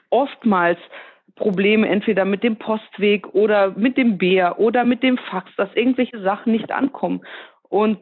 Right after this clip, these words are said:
dann heißt es, „Na ja, was machen wir jetzt?“ Ähm, äh, ja, äh, irgendwie noch mal das Ganze aufrollen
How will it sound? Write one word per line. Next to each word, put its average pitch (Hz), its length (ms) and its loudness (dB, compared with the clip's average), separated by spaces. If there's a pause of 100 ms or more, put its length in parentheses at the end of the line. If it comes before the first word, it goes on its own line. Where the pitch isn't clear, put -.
(120)
dann 226 260 2
heißt 220 300 0
es, 226 160 0
„Na 190 100 0
ja, 226 300 2
was 214 180 -4
machen 226 240 0
wir 214 100 4
jetzt?“ 208 340 0
Ähm, 190 280 0 (540)
äh, 185 360 2 (320)
ja, 202 280 2 (120)
äh, 190 340 2
irgendwie 202 300 -2
noch 190 220 -2
mal 185 320 0 (220)
das 185 160 -4
Ganze 202 340 -2
aufrollen 226 840 0